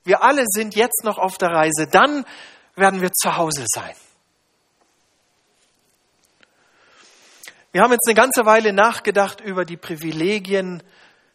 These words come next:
einer Kindschaft Gottes. Und ich hoffe, ihr habt Geschmack gefunden daran. Entweder wieder neu,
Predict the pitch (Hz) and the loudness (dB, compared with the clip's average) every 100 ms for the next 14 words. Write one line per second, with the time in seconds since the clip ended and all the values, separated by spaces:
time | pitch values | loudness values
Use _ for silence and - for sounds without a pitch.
0 | _ _ _ - 170 - - 180 - 190 | _ _ _ -6 -4 -6 -8 -8 -8 -8
1 | - - 160 113 - - _ _ _ _ | -10 -12 -12 -12 -14 -14 _ _ _ _
2 | _ _ _ _ - 170 202 202 214 202 | _ _ _ _ -10 -4 0 2 6 4
3 | 165 - _ _ _ _ _ _ _ _ | 2 -10 _ _ _ _ _ _ _ _
4 | _ _ _ _ _ _ _ 170 180 - | _ _ _ _ _ _ _ -10 -10 -8
5 | 185 - 240 - - 151 156 147 - 131 | -8 -4 -6 -6 -10 -10 -10 -16 -16 -10
6 | 123 110 98 98 _ _ _ _ _ 160 | -8 -8 -12 _ _ _ _ _ _ -12
7 | 160 151 143 123 - _ _ _ _ _ | -8 -2 0 0 -4 _ _ _ _ _
8 | _ _ _ _ _ _ _ _ _ 143 | _ _ _ _ _ _ _ _ _ -8
9 | 175 147 139 151 311 | -2 0 2 0 0